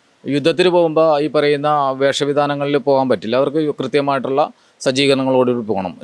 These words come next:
രാജ്യത്തെ രക്ഷിക്കാൻ വേണ്ടി പോകുന്നതാണ്. അപ്പോൾ നമ്മൾ ഇവിടുന്ന് ചിട്ടയോടുകൂടി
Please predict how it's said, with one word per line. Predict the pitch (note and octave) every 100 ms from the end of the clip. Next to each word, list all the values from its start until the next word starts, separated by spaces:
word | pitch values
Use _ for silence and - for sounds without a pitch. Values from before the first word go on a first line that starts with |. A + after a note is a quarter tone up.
| A#2+
രാജ്യത്തെ | C3 B2+ D#3 C#3+
രക്ഷിക്കാൻ | - B2+ C3+
വേണ്ടി | C3 B2
പോകുന്നതാണ്. | A#2 G#2 G#2 C#3+
അപ്പോൾ | F3+
നമ്മൾ | E3+ F3+
ഇവിടുന്ന് | E3+ D#3+ E3+ D#3
ചിട്ടയോടുകൂടി | - D#3+ D3+ D3+